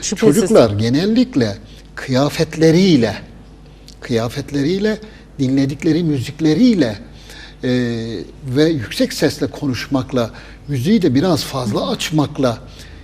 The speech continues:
Speaker 2: kendi varlıklarını ispat etmeye çalışıyorlar. Yani ben de varım burada.
Speaker 1: Hı hı.
Speaker 2: Ya ben o sizin zannettiğiniz
Speaker 1: Hı hı.
Speaker 2: dokuz yaşındaki Ali miyim? Ben sekiz yaşındaki Fatma mı zannediyorsun beni?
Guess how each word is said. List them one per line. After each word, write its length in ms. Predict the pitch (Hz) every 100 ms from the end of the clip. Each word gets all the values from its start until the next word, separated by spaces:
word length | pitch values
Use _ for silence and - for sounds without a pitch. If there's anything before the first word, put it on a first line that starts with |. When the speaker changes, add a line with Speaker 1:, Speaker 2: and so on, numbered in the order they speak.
| -
Speaker 2:
kendi 540 | - 147 170 247 226 - 131
varlıklarını 840 | 139 135 135 131 151 139 135 165 220
ispat 420 | - - 131 151
etmeye 300 | 139 127 123
çalışıyorlar. 800 | - 123 107 131 117 110 113 - - - -
Yani 200 | 151 147 113
ben 260 | 139 220 180
de 120 | 131
varım 320 | 117 113 107
burada. 320 | 98 104 104 - - -
Speaker 1:
Hı 60 |
hı. 60 | 220 190 175 -
Speaker 2:
Ya 360 | 110 117 180 240 - - - - - 135
ben 260 | 123 131 -
o 240 | 147 131
sizin 360 | 131 147 120 120
zannettiğiniz 760 | 127 120 117 - 123 117 104 196
Speaker 1:
Hı 40 |
hı. 40 | 175 - -
Speaker 2:
dokuz 280 | 120 - 120
yaşındaki 640 | 127 - 123 120 104 156
Ali 180 | - 131
miyim? 280 | 214 254 240 - - - - - - - - - - - - - - - 135
Ben 220 | 120 131
sekiz 380 | - 127 151 127
yaşındaki 420 | 131 139 123 -
Fatma 320 | - - 208
mı 60 | 226
zannediyorsun 800 | 247 226 214 160 120 - 107 104
beni? 180 | 104